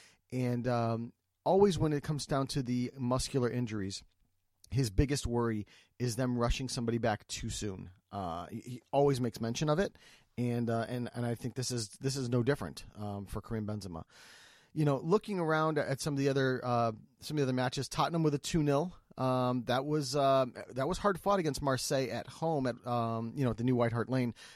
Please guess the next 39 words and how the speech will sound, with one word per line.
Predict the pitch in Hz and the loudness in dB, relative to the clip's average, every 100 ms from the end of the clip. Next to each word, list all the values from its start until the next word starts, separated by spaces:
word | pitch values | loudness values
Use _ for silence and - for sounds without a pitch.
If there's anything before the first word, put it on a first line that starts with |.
| - | -14
Um, | 120 120 110 | -8 -6 -6
Marseille | 135 139 - 208 | -2 0 2 2
down | 156 | 2
to | 123 | 0
ten | - 127 | -2 -2
men | 143 | 0
in | 165 | 0
that | 131 95 | -2 -2
one | 113 | -6
as | 107 110 | -6 -6
well. | 127 175 135 | -4 -2 -2
So | 120 143 123 113 - - _ _ - - | -2 0 0 -2 -12 -20 _ _ -20 -12
you've | - 165 | -6 0
gotta | 196 214 | 2 4
ask | 202 - | 2 0
yourself, | 180 185 170 | 0 0 -2
you | - 160 | -2 0
know, | 143 131 - | 2 0 -2
what's, | 135 147 156 - - - _ _ _ _ _ | 0 0 0 -6 -10 -14 _ _ _ _ _
how | - 185 | 0 0
does | 226 - | 0 -2
Tottenham | 208 156 147 | -2 0 2
look | 147 147 | 2 0
in | - 135 | -2 -2
their | 127 | 0
next | 131 - 120 | 0 -4 -6
match? | 117 139 - - | -4 -4 -6 -8
Um, | 120 120 117 117 113 | -4 -2 -2 -4 -6
I'm | 120 | -6
just | 123 - | -6 -6
looking | 139 139 | -6 -4
now | 127 120 | -2 -2
to | 113 | -4
see | - 123 110 | -6 -6 -8
who | - 165 156 | -4 -2 -2
it | 117 | -2
is | 127 | -4
against, | 117 104 110 120 110 110 - - - _ _ _ _ _ | -4 -10 -6 -4 -2 -6 -8 -10 -12 _ _ _ _ _
uh, | 110 107 110 - - | -8 -6 -8 -10 -14